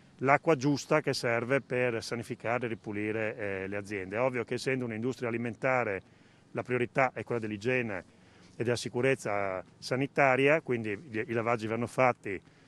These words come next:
va, e c'è un presidio molto, molto importante da questo punto di vista nelle nostre aziende, però anche in questo caso le risorse vanno usate con misura e in misura corretta per non sprecarle.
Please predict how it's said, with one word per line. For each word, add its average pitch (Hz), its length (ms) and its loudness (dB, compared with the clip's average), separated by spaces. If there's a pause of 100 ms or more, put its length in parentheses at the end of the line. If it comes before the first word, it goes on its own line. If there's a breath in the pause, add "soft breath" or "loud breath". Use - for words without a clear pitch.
(280 loud breath)
va, 117 260 2
e - 160 -10
c'è - 120 -2
un 113 160 -2
presidio 120 520 -2
molto, 127 340 -2
molto 123 320 -6
importante 123 520 -4
da 101 60 -4
questo 117 260 -8
punto 123 240 -6
di 117 80 -6
vista 120 280 -8
nelle 104 140 -8
nostre 120 240 -6
aziende, 110 400 -8
però 123 300 -2
anche 123 220 -2
in 131 60 -4
questo 139 240 -6
caso 104 420 -2 (380 loud breath)
le 131 100 -2
risorse 135 380 2
vanno 127 140 -4
usate 123 240 -4
con 127 140 -4
misura 135 640 2
e 123 160 -2
in 117 80 -4
misura 123 320 -2
corretta 123 480 -2
per 110 120 -8
non 110 100 -8
sprecarle. - 840 -16